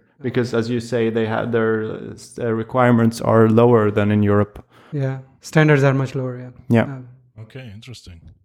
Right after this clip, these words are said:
Speaker 3: But you're in the U S quite often. Do you fly there also?
Speaker 1: No, I haven't yet because I just got my license, like, mo-, three weeks ago or something.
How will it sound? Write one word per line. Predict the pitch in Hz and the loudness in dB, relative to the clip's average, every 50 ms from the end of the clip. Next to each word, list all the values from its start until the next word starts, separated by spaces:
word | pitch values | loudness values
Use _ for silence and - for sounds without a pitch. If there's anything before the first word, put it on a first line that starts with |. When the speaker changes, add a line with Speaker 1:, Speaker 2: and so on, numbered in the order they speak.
| _ _ _ _ _ _ - - - - - - - - - - _ _ | _ _ _ _ _ _ -20 -20 -20 -20 -20 -20 -20 -20 -20 -20 _ _
Speaker 3:
But | - 123 117 110 _ - 127 120 - - | -8 -8 -8 -8 _ -16 -18 -18 -14 -6
you're | 139 117 120 139 156 165 | -2 2 4 6 6 6
in | 156 147 | 6 6
the | 139 135 120 120 | 6 6 6 6
U | 117 117 | 6 4
S | 120 - - | 4 2 2
quite | - 113 101 92 - | 2 2 2 2 2
often. | 104 101 - - 101 90 92 | 2 0 2 2 0 -2 -2
Do | 92 98 | -4 -2
you | 101 104 | 0 0
fly | - - 98 92 110 117 113 | 0 0 0 0 0 0 2
there | 110 107 104 101 | 2 2 2 2
also? | 107 123 139 - 165 180 180 - - 98 | 0 -2 -2 -2 -2 -2 0 0 0 0
Speaker 1:
No, | - 139 139 139 | 2 4 4 4
I | 135 135 | 4 4
haven't | 139 139 131 131 123 117 | 4 4 4 4 4 4
yet | 123 120 117 117 - | 2 2 0 0 -2
because | 127 110 123 117 110 123 | -4 -2 0 0 0 0
I | 120 | 0
just | 113 120 113 113 - | 0 0 -2 -2 -2
got | 127 113 - | -4 -2 0
my | 117 113 113 | 0 0 2
license, | 110 110 107 107 - - 107 104 - - | 2 2 0 0 -2 -4 -4 -4 -4 -4
like, | 113 107 104 - - - | -4 -4 -4 -6 -12 -8
mo-, | - 110 110 107 110 107 104 - | -4 -2 -2 -2 -4 -6 -10 -8
three | - 120 117 | -6 -6 -4
weeks | 110 117 110 - - | -4 -6 -8 -8 -8
ago | 113 107 | -10 -8
or | 110 | -10
something. | 107 - - 113 117 113 | -10 -10 -12 -12 -12 -14